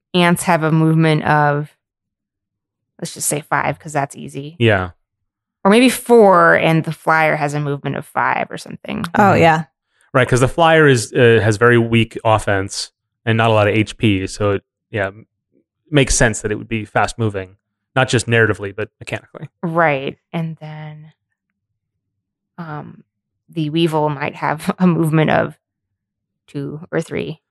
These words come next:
Speaker 2: Well, maybe the weevil moves the same as the worker. It's like the sort of Mario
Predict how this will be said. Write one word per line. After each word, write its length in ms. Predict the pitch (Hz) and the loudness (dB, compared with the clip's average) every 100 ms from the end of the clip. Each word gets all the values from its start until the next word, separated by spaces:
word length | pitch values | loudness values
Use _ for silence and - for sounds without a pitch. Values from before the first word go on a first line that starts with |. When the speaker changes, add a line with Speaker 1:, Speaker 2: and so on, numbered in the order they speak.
| - | 2
Speaker 2:
Well, 120 | 156 | 4
maybe 160 | 202 | 6
the 120 | 214 147 | 6 6
weevil 300 | 156 156 135 | 6 4 4
moves 240 | 131 120 | 4 2
the 60 | 107 | -2
same 320 | - 117 110 | 0 2 2
as 180 | 101 - | -2 -2
the 480 | 104 101 98 98 98 | 0 2 2 0 -2
worker. 380 | 110 104 90 - | -2 -2 -4 -12
It's 100 | _ | _
like 140 | 110 - | -8 0
the 120 | 104 | -2
sort 180 | - 104 | 0 -2
of 80 | 95 | 0
Mario 600 | 101 98 95 95 95 | 2 2 0 0 -2